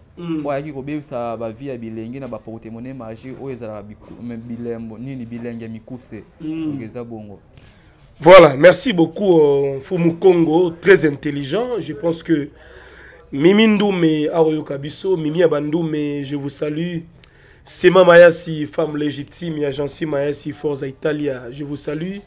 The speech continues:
Speaker 1: Et pourquoi pas na bandeko nyonso balingaka biso. Mama Fifi Longo na kati ya Londres wana. Alors, monde ya musique, nde toujours kaka na ba témoignage, ba prophète balobaka, ba maître bazoloba, ba nganga bazoloba. Ezali monde moko, ezali vraiment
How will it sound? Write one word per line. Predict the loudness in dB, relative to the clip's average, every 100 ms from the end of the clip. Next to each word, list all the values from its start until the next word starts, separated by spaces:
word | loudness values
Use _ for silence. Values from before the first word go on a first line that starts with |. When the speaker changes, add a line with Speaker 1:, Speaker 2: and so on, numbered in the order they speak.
| -20 -20 -20 -20 -20 -20 -20 _
Speaker 1:
Et | -4 -4
pourquoi | -6 -12 -6 -6
pas | -4
na | -6
bandeko | -10 -10 -8 -6
nyonso | -6 -8 -10
balingaka | -16 -16 -18
biso. | -18 -16 -12 -12 -12 -10
Mama | 2 2
Fifi | 2 -6 -4
Longo | -2 0 -2
na | -4
kati | -6 -8
ya | -10
Londres | -8 -8 -8
wana. | -6 -4 -6 -10 _ -20 -20 -20 -20 _
Alors, | 0 2
monde | 2 2 2
ya | 0
musique, | -2 -8 -10 -10
nde | -8 -6 -6
toujours | -6 -6 -4
kaka | -6
na | -6
ba | -12
témoignage, | -12 -10 -8 -6 -4 -4 -6
ba | -14
prophète | -16 -16 -12 -10 -8
balobaka, | -8 -6 -8 -8 -8 -10 -12 -12
ba | -10
maître | 4 4 4 -6
bazoloba, | -8 -6 -6 -4 -6 -8 -10
ba | -10 -10
nganga | -8 -6 -6
bazoloba. | -6 -4 -2 -2 -4 -6 -12 -20 -20 -20 _
Ezali | -4 0 0
monde | 0 0 0
moko, | -4 -2 -4 -2 -4 -4
ezali | -6 -8 -8
vraiment | -10 -2 2 2 0